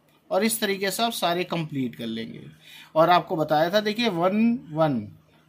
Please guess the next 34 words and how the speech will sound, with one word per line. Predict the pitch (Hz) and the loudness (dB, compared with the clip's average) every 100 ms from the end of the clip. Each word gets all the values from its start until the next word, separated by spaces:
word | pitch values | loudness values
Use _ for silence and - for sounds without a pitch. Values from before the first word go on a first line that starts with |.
| _ - | _ -4
first | 170 170 202 | -4 -2 -4
row | 202 | -4
and | 185 | -2
first | - - | -4 -2
column, | 190 185 | -2 0
वन | 170 185 | 0 -4
प्लस | 190 190 185 | -4 -6 -2
वन | 202 254 294 _ _ _ | -2 -2 -6 _ _ _
टू, | 185 226 302 - - _ | -2 0 0 -2 -16 _
तो | 185 | -4
माइनस | 170 180 208 247 233 | 2 4 4 2 2
वन | 233 226 | 2 4
की | 240 | 2
पावर | 233 226 226 | 4 4 2
टू, | 254 277 | 0 -2
यहाँ | 269 202 | 2 2
पे | 202 | 0
प्लस | 190 151 139 | -4 -2 0
आ | 151 | 0
जाएगा। | 143 156 175 240 302 - _ _ _ _ _ 147 | 2 2 4 2 0 -6 _ _ _ _ _ -2
वन | 165 233 269 | 4 6 4
प्लस | 262 240 233 | 2 0 0
टू | 254 247 | -2 -4
थ्री, | 240 220 208 | -2 0 2
माइनस | 170 180 196 226 233 | 2 2 2 2 0
वन | 226 226 | 0 0
की | 240 | 2
पावर | 233 233 240 | 4 4 4
थ्री, | 233 247 311 311 - - - | 2 2 2 0 -6 -20 -2
यहाँ | 202 220 | 2 4
पे | |
माइनस | 185 143 135 151 156 | 4 2 0 -2 -2
आ | 165 | -2
जाएगा। | 175 180 202 247 | 0 2 4 4